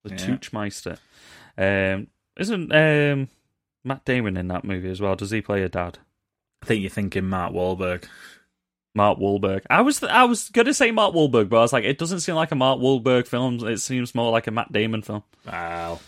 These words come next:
Speaker 2: They're just, they're, they're kinda
Speaker 1: I
Speaker 2: similar
Speaker 1: can't
Speaker 2: people,
Speaker 1: remember.
Speaker 2: aren't they? Kinda similar.
Speaker 1: <laughs> They fill in similar roles, don't they?
Speaker 2: Yeah, you could, uh,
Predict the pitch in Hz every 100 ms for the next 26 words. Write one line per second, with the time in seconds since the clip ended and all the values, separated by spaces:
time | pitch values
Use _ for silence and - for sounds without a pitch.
0 | _ _ _ _ 127 117 107 - - 117
1 | 104 120 - 123 107 92 - 120 - 117
2 | 101 101 92 92 90 90 85 90 - _
3 | _ - 117 156 208 185 190 269 240 190
4 | 202 - 208 190 160 - 147 120 104 98
5 | 92 90 90 - 95 90 90 82 82 85
6 | 90 107 123 - 147 143 139 127 120 113
7 | 107 101